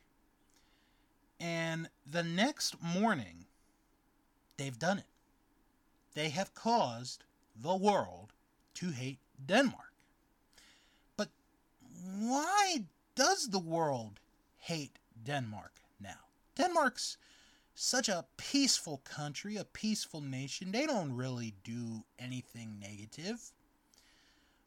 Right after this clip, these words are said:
Well, you see, they came up with a lie that Lega was help, or was helping to fund isis.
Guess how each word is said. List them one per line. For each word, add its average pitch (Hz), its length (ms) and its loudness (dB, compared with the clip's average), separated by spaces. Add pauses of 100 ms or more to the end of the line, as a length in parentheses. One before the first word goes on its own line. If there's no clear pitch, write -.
(120)
Well, 254 380 6
you 208 140 2
see, 277 400 2
they 220 240 0
came 269 360 0
up 240 220 0
with 208 120 0
a 180 40 -2
lie 156 720 4 (500)
that 165 300 0
Lega 165 680 2
was 156 260 -4
help, 185 460 2 (280)
or 151 140 -4
was 147 220 -2
helping 151 640 0 (640)
to 180 140 -4
fund 147 500 -4 (260)
isis. - 720 -2